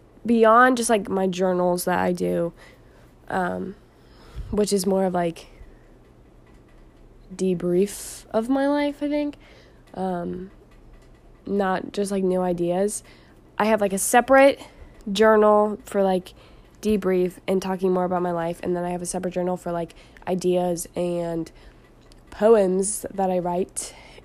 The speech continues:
and just, like, notes and stuff, um, that I think has been really good in helping me realize that, hey, this is something that I enjoy. Um, some people might think it's dumb,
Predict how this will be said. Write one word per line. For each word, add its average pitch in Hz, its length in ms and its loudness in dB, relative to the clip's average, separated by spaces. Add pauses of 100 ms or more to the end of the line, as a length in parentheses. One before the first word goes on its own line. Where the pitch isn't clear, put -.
(120)
and 190 220 0
just, 185 180 -4
like, 185 340 -6 (260)
notes 180 480 -4
and 180 140 -6
stuff, 170 400 -8 (480)
um, - 480 -6 (800)
that 208 240 6
I 196 80 2
think 190 220 0
has 202 120 0
been 202 140 0
really 190 220 2
good 180 360 -2
in 175 300 -4 (440)
helping 220 320 2
me 202 360 2
realize 190 440 0
that, 190 240 -4
hey, 190 440 -2 (640)
this 262 180 -2
is 269 100 -2
something 254 280 0
that 233 120 2
I 226 100 2
enjoy. 208 640 0 (420)
Um, 185 300 -2
some 202 320 -2
people 208 240 -2
might 202 200 -2
think 208 140 2
it's 180 140 -4
dumb, 180 480 0